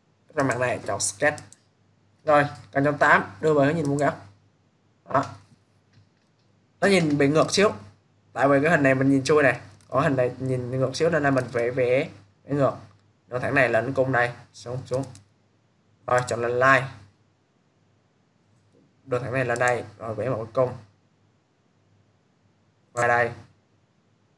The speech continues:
Rồi xuống đây. Rồi. Đó. Tiến hành ghi kích thước.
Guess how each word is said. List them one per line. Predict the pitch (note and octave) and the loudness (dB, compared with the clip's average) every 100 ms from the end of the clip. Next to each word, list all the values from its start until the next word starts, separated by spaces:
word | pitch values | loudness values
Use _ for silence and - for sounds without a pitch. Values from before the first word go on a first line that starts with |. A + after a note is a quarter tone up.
| _ _ _ _ _ | _ _ _ _ _
Rồi | A#2 A#2 | -10 -6
xuống | B2 | -2
đây. | C#3 C3 B2+ - - _ _ _ _ _ _ _ _ _ _ | 2 2 0 -8 -20 _ _ _ _ _ _ _ _ _ _
Rồi. | - A#2+ - _ _ _ _ _ A#2 - - - - _ _ _ | -10 -10 -10 _ _ _ _ _ -10 -8 -8 -12 -20 _ _ _
Đó. | A#2+ C3 - - _ _ _ _ _ _ _ _ _ | 0 0 0 -14 _ _ _ _ _ _ _ _ _
Tiến | E3 | 0
hành | F#3 | 2
ghi | D3 | 2
kích | D#3 E3 | 0 4
thước. | G3 | 4